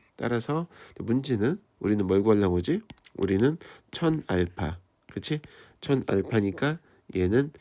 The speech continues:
사백오십팔이 되겠지. 백구 번.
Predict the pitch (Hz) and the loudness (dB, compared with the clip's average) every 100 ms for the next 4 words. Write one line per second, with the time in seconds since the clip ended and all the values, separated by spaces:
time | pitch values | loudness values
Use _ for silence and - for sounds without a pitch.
0 | - - - - 131 139 139 - - 92 | -20 -20 -18 -6 0 2 0 -2 -6 -4
1 | 92 - - - _ - 143 143 151 - | -4 -6 -8 -10 _ -14 -10 -8 -10 -12
2 | 85 - 80 - 113 - - 131 117 127 | -14 -16 -18 -12 -12 -10 -8 -2 0 0
3 | 202 | -2